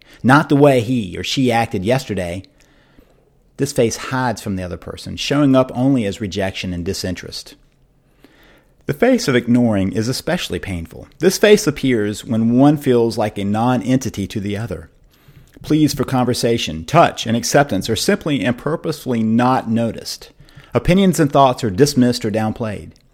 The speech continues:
Soon, a person begins to disappear from the relationship. This ghost haunts many couples. It slowly saps the energy right out of the relationship, leaving two individuals coexisting, hurting but disconnected and distant.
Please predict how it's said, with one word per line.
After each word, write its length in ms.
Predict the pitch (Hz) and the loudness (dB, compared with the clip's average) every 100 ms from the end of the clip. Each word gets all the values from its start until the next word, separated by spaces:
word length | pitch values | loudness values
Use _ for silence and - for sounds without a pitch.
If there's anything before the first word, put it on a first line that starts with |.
| _ _ - - | _ _ -20 -14
Soon, 400 | - 175 139 107 | -6 2 2 2
a 60 | |
person 340 | - 127 120 110 | 0 -2 0 -2
begins 300 | 98 113 - | -2 -4 -4
to 80 | 92 | -6
disappear 500 | 107 - - 107 95 | -6 -6 -8 -8 -8
from 160 | 95 | -8
the 120 | 92 | -6
relationship. 760 | 95 101 110 - 87 82 85 _ _ _ - _ _ _ - _ _ _ _ _ | -4 -4 -4 -6 -6 -8 -12 _ _ _ -20 _ _ _ -20 _ _ _ _ _
This 200 | 139 143 | 4 6
ghost 380 | 147 131 110 - | 6 6 6 -2
haunts 460 | - 127 87 - 101 | 0 0 0 -2 -4
many 220 | 101 95 | -2 -2
couples. 580 | - 92 - - - - _ _ _ _ _ _ _ _ _ - | -4 -8 -8 -14 -16 -18 _ _ _ _ _ _ _ _ _ -6
It 120 | - | -4
slowly 460 | - 110 123 135 | 0 6 6 6
saps 440 | 135 - 120 85 - | 4 2 2 0 -6
the 100 | 113 | -4
energy 340 | 113 98 98 | -2 -2 -6
right 400 | 87 92 117 131 | -8 -2 2 2
out 140 | 123 117 | 2 0
of 60 | |
the 60 | 104 | 0
relationship, 600 | 107 101 - 98 104 98 | 0 -2 -2 -4 -4 -2
leaving 300 | 113 104 98 | -2 -2 -4
two 240 | - 135 | -2 0
individuals 540 | 131 113 120 107 104 - | 2 2 0 0 -4 -4
coexisting, 640 | - 117 92 104 - 85 | -2 0 0 -4 -6 -10
hurting 420 | 82 151 151 147 123 | 0 2 4 2 0
but 180 | 107 | -2
disconnected 640 | 131 131 - 123 120 117 104 | -4 -4 0 0 0 -4 -4
and 140 | 98 | -4
distant. 480 | 98 - 85 - | -4 -6 -12 -16